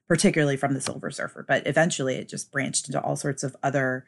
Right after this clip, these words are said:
franchises. I like Daredevil a lot. I mean, color was a big deal for me, like, um, stuff that was really, like, color focused, um, like, or had a very, like, s-, uh, specific palette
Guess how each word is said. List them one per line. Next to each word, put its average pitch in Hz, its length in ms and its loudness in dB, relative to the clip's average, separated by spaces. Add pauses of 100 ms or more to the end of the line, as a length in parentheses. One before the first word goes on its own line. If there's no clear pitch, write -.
(320)
franchises. 139 560 2
I 135 120 4
like - 260 -8
Daredevil 143 560 4
a - 20 -2
lot. 135 320 2
I - 40 4
mean, 156 140 4
color 185 380 6
was 196 180 4
a 208 60 0
big 196 200 0
deal 190 220 0
for 190 160 -2
me, 190 320 2
like, 135 300 0
um, 139 180 0
stuff 143 280 -2
that 139 120 0
was 135 160 -4
really, 139 220 0
like, 131 160 -2
color 143 300 0
focused, 139 640 -4 (340)
um, 131 240 -2
like, 139 160 -2
or 147 100 2
had 135 160 -2
a 139 60 0
very, 139 260 -2
like, 135 180 0
s-, - 180 -8 (120)
uh, 127 300 -2
specific - 580 -6
palette 143 400 0